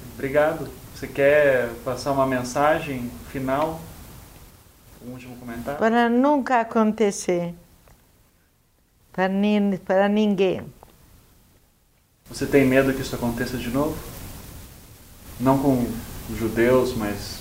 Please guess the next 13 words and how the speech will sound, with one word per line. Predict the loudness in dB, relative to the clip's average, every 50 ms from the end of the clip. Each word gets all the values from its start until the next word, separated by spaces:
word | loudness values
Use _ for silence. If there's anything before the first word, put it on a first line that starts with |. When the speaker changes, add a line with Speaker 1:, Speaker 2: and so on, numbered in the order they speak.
| -14 -12 -10
Speaker 1:
de | -6
repente | -6 -6 -4 -4 -6 -6 -6 -6
com | -4 -2 -2 -2 -4 -6 -8 -10 -12 -12 -14 -14 -14 -14 -14 -14 -12 -4 0
Speaker 2:
Ah, | 2 4 4 4 4 2 0 -2 -8 -14 -18 -18 -20 -20 -14 -6
não | -2 2 4 4 4
acontece | 2 2 2 2 2 2 2 2 2 2 0 0 0 2
em | 2 2 2 2 0 0 0 0
Iraque | 2 2 4 4 2 2 -2 -2 -2 -2
a | 0
mesma | 0 0 0 -2 -2 -2 -6 -6 -6 -6
coisa? | -4 -2 -2 -2 -2 -4 -6 -10 -12 -12 -14 -20 -20 -20 -20 -20 -20 _ _ -20 _ _ _ _ _ _ _ _ _ _ _ _ _ _ _ _ _ _ _ _ _ _ _ _ _ _ _ _ _ _ _ _ _ _ _ _ _ _ _ _ _ _ _ _ _ _ _ _ _ _ _ _ _ _ _ _ _ _ _ _ _ _ _ _ _ _ _ _ -8 -2
Imagina | 2 4 4 4 4 4 4 6 6 6 6 4
que | 2 -2 -16